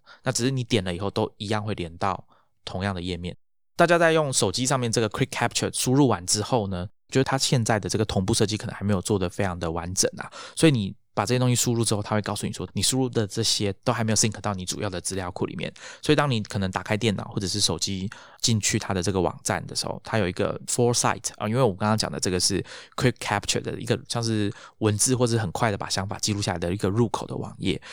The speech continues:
那你也可以回去它的网站上，那它就会问你说你要不要把刚刚写下来的东西同步，那你就要自己手动按一下这个按键这样子。这个创办人 Connor Wilde Sullivan 他也有讲啊，他们其实后面大家看他的网站下面会写，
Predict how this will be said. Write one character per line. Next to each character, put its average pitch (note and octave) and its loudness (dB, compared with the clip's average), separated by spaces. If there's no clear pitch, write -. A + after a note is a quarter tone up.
那 B2 2
你 A#2+ 4
也 A2 4
可 - -2
以 G#2+ 2
回 F#2+ -2
去 - -2
它 G#2 -2
的 F#2+ 0
网 - -2
站 F#2 0
上， - 0
那 A2+ -2
它 A2+ -2
就 A2+ 0
会 G#2+ 2
问 G#2 6
你 F2 -4
说 G2+ -2
你 G2 -2
要 F#2+ 0
不 F#2+ -4
要 F#2+ 2
把 - -2
刚 F#2+ -8
刚 F#2+ -6
写 - 2
下 G#2+ 2
来 F#2 -2
的 F2+ -4
东 F#2 -6
西 F#2+ -4
同 - -10
步， - -6
那 G#2+ -2
你 F#2 -6
就 G2 -6
要 F2+ -2
自 - -4
己 - -4
手 - 2
动 F2+ -4
按 F2+ -6
一 - -10
下 F#2 -2
这 F2+ -6
个 - -6
按 E2+ -6
键 - -2
这 - -6
样 E2+ -12
子。 - -14
这 D#3 6
个 D3 6
创 E3+ 4
办 D#3+ 6
人 A2 4
Connor B2+ 4
Wilde A#2+ 2
Sullivan A#2 2
他 B2+ 2
也 A#2+ 4
有 F#2+ 4
讲 - 0
啊， A2+ -6
他 C3+ 0
们 A#2+ 2
其 - -2
实 G#2+ 2
后 B2 2
面 A#2 2
大 A#2+ 2
家 - -4
看 - -4
他 A#2 0
的 G#2+ 2
网 G#2 0
站 G#2 0
下 G#2 0
面 G2+ 0
会 G#2 0
写， - 0